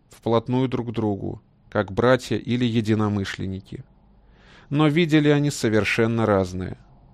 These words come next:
Террорист — цель жизни, к которой стремился столько лет, источник небывалой мощи и силы, волшебную палочку, способную перенести его из окруженной врагами подземной ловушки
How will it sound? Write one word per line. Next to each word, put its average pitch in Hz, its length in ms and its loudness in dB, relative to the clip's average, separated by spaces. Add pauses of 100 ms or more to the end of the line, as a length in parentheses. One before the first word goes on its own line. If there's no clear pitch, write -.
(680)
Террорист — 139 760 2 (340)
цель 147 320 2
жизни, 113 460 2
к - 80 -8
которой 120 400 0
стремился 120 600 -2
столько 110 400 -4
лет, 98 360 -2 (480)
источник 139 640 -2
небывалой 135 600 2
мощи 131 520 -2
и 113 80 0
силы, 95 500 -6 (600)
волшебную 147 720 0
палочку, 123 580 2
способную 113 720 -4
перенести 113 600 -4
его 127 360 -4
из 113 240 -4
окруженной 117 600 -2
врагами 104 500 0
подземной 101 560 -2
ловушки 104 720 -6